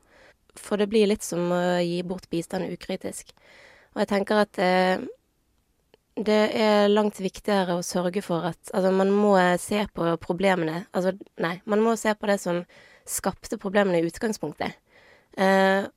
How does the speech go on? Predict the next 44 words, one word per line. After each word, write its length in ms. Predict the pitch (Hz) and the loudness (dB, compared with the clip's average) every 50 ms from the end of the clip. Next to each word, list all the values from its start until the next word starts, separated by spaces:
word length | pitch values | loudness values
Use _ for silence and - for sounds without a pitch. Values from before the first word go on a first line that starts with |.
| _ _ - - | _ _ -4 -2
og 100 | 208 196 208 | 0 0 0
hvis 160 | 220 - - | 0 0 -2
man 100 | 196 180 | -2 -2
ikke 200 | 190 - 202 - | -2 -4 -6 -2
prøver 260 | - 185 180 190 202 | 0 0 2 2 2
å 80 | 196 - | 0 0
endre 260 | - 175 185 - 208 | -2 -4 -2 -4 -4
på 120 | - 190 180 | -4 -2 0
det, 140 | 220 254 262 | 2 0 0
så 260 | - - - - 233 202 190 | 0 -4 -4 -4 -2 2 2
vil 160 | 220 202 185 | 2 2 2
man 180 | 170 165 160 | 0 0 0
alltid 300 | 175 190 185 - - - | 0 0 -2 -2 -6 -6
ende 240 | - 165 165 180 190 | -4 -2 -2 0 -2
opp 160 | 190 - - | -2 -4 -4
med 120 | - 165 160 | -6 -6 -4
det 60 | - | -4
samme 140 | 175 170 175 | -4 -4 -4
problemet, 560 | 170 185 170 180 175 170 160 147 151 160 - - - | -6 -6 -2 -2 0 0 0 -2 -4 -6 -8 -10 -8
eh, 280 | 196 180 175 175 170 170 | -4 -2 -2 -2 -2 -2
bare 240 | 165 175 175 180 185 | 0 0 0 0 -2
utsette 480 | - 180 175 - - 180 - - - | -4 -6 -8 -8 -10 -12 -12 -12 -12
det 80 | - - | -12 -12
litt. 180 | - - - - _ _ _ _ - - - - - _ _ - - | -12 -14 -20 -20 _ _ _ _ -20 -20 -20 -20 -20 _ _ -2 4
<clears throat> 920 | 190 202 254 - _ _ - - 285 262 220 226 _ _ _ - - - - | 6 6 6 4 _ _ 6 8 10 10 8 6 _ _ _ -20 -14 -4 0
Sånn 180 | 247 226 220 | 2 4 4
at, 220 | 214 214 _ - - | 4 2 _ 0 4
eh, 320 | 196 196 196 196 196 196 202 | 4 6 6 6 4 4 4
man 180 | 208 208 208 208 | 2 2 2 2
kan 140 | - 226 214 | 2 2 2
ikke 120 | 202 202 175 | 0 0 0
bare 140 | 190 202 202 | 0 0 0
gi 80 | 202 | 0
penger, 280 | - 202 190 208 226 233 | 0 0 0 2 2 2
man 140 | 226 208 196 | 2 2 0
må 80 | 190 202 | 0 -2
også 160 | - - 190 | -4 -6 -8
sørge 400 | - - - 185 185 180 180 202 | -6 -4 -4 -4 -4 -4 -6 -6
for 200 | - - 165 160 | -4 -2 -2 -2
at 80 | 165 - | -2 -6
de 60 | 190 - | -8 -6
pengene 420 | - 185 175 175 180 180 180 170 180 - | -4 -4 -2 -2 -2 -2 -2 -4 -4 -4
går, 360 | - 180 175 170 165 170 - - _ _ _ - - - - - _ _ - - | -2 0 0 0 0 -2 -6 -14 _ _ _ -20 -20 -20 -20 -20 _ _ -10 -6
eh, 600 | 180 175 170 170 170 185 196 196 202 208 214 226 | -4 -2 -2 -2 -2 -4 -6 -6 -8 -8 -8 -8